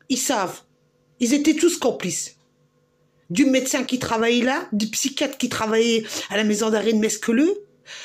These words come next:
euh, de ta préfecture qui était au courant de tout ce qui se passait, de tes députés qui savaient ce qui se passait,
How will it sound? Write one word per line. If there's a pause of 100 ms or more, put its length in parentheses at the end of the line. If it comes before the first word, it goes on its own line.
(200)
euh,
de
ta
préfecture
qui
était
au
courant
de
tout
ce
qui
se
passait,
de
tes
députés
qui
savaient
ce
qui
se
passait,